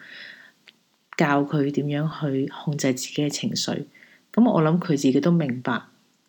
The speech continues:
件事對佢嚟講會容易好多。我嘅意思係話，比如有啲小朋友俗稱係唔識睇人眉頭眼額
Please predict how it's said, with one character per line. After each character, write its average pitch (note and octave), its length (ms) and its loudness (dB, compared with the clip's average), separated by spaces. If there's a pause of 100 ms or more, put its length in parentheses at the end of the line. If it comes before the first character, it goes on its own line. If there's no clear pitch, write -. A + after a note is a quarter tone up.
件 D3+ 180 2
事 - 240 -4
對 C#3+ 140 2
佢 C#3+ 120 -4
嚟 C3+ 140 2
講 C3+ 280 0
會 C#3 260 0 (180)
容 B2+ 240 -2
易 B2+ 140 0
好 B2+ 260 -4
多。 C#3 380 2 (1200)
我 E3+ 100 4
嘅 F#3+ 60 8
意 F3+ 160 8
思 F3+ 140 4
係 E3 180 4
話， B2+ 360 -4 (840)
比 E3+ 240 6
如 C#3 140 4
有 D3 60 4
啲 E3+ 140 0
小 C#3+ 60 2
朋 C#3+ 160 -4
友 B2 260 -2 (140)
俗 C3+ 100 0
稱 E3 460 2
係 C3 380 -2
唔 C3 240 -4
識 F#3+ 180 2
睇 D3 240 -4
人 D#3 120 2
眉 B2+ 200 0
頭 B2+ 160 -4
眼 B2+ 240 -2
額 B2 60 -8